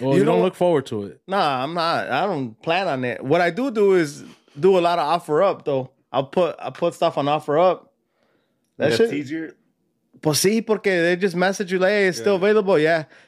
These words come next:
Speaker 3: Yeah.
Speaker 2: You want, you know, five dollars less than what you, whatever you
Speaker 3: Yeah,
Speaker 2: posted it for?
Speaker 3: yeah.
Speaker 2: If you want to, yeah, sure.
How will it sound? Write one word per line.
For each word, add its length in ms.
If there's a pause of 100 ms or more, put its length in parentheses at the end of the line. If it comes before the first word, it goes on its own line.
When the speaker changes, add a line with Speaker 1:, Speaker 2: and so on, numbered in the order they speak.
(120)
Speaker 3:
Yeah. 120
Speaker 2:
You 120
want, 420
you 140
know, 160
five 240
dollars 320
less 220
than 120
what 220
you, 220
whatever 300
you 100
Speaker 3:
Yeah, 60
Speaker 2:
posted 300
it 40
for? 180 (220)
Speaker 3:
yeah. 60 (540)
Speaker 2:
If 100
you 120
want 280
to, 100
yeah, 160
sure. 340